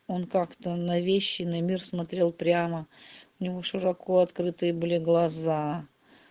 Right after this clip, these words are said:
То есть взгляд его, он живой. И как будто такое было ощущение, м, что и он реально смотрит, и реальность на него смотрит. То есть вот даже это все крупным планом,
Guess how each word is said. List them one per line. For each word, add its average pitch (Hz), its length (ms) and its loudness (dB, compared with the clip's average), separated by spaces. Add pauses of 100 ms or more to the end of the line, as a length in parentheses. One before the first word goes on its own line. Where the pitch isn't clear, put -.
(160)
То 175 100 -2
есть 175 180 -2
взгляд 175 680 -2
его, 180 440 -2
он 165 480 -6
живой. 170 800 0 (500)
И 180 80 -4
как 170 240 0
будто 170 760 0 (200)
такое - 260 -2
было 175 280 2
ощущение, 175 800 0 (1040)
м, 170 220 -8
что 180 480 -4
и 170 140 2
он 208 300 4
реально 185 580 6
смотрит, 175 580 -6
и 160 80 0
реальность 196 520 2
на 202 100 -4
него 185 320 -2
смотрит. 175 600 -4 (840)
То - 100 -6
есть - 440 -8
вот 170 140 -10
даже 180 280 0
это 170 160 -4
все 180 200 -6
крупным 180 420 -2
планом, 190 580 0